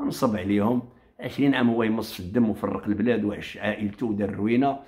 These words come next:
سعيد راه في الحبس مسرحيه باش يكالميو لوبينيون بيبليك، ولكن دابا ما بقى لهم حتى شي حل. الحل ديالهم الوحيد المغرب. المغرب ما بقاش حل عندهم.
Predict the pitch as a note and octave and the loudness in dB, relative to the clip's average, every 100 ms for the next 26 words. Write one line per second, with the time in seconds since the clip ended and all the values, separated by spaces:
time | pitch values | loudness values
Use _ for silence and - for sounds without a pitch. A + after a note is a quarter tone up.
0 | - - _ - - F3+ E3 C#3 B2+ B2 | -20 -20 _ -6 2 4 4 4 4 2
1 | A#2 A#2+ A2+ - - _ - G#2+ G#2+ G2+ | -2 -6 -8 -12 -20 _ -10 -6 -4 -2
2 | G2+ G#2 G2 G#2+ G#2 G#2 G2+ G2 F#2+ F#2 | 0 2 0 -6 -4 0 0 0 -2 -4
3 | G2 F2+ F2+ F#2 A2 C3+ - - - - | -4 -4 -6 -6 -4 -4 -6 -20 -20 -20
4 | - B2+ A2+ C3 A#2+ A2+ - - G#2 G#2+ | -10 -4 -2 0 0 -2 -10 -6 -2 0
5 | G2+ G2 F2+ F2 A2 - F#2 F#2 - - | 0 -4 -6 -6 -10 -12 -14 -14 -12 -8
6 | F#2 G2 F#2 F#2+ G2 G#2+ - - - - | -4 -4 -2 -2 -4 -4 -8 -10 -20 -20
7 | - _ B2+ A#2+ A2 F2 - - A2+ G2+ | -20 _ 0 2 2 -2 -4 -8 -4 -2
8 | A#2 G#2 G2 G#2+ B2 - - G#2+ F#2+ F2 | 0 0 0 -2 -4 -6 -4 -2 -2 -4
9 | D#2+ | -8